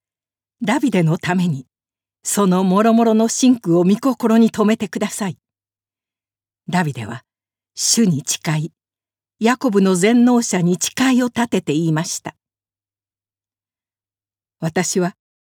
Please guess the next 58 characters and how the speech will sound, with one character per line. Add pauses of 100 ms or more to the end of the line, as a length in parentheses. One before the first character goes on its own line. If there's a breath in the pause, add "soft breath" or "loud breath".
(200)
主
の
た
め
に
所
を
探
し
出
し、 (680)
ヤ
コ
ブ
の
全
能
者
の
た
め
に
住
ま
い
を
求
め
得
る
ま
で
は、 (720)
我
が
家
に
い
ら
ず、 (600)
我
が
寝
台
に
登
ら
ず、 (640)
我
が
目
に
眠
り
を
与
え
ず、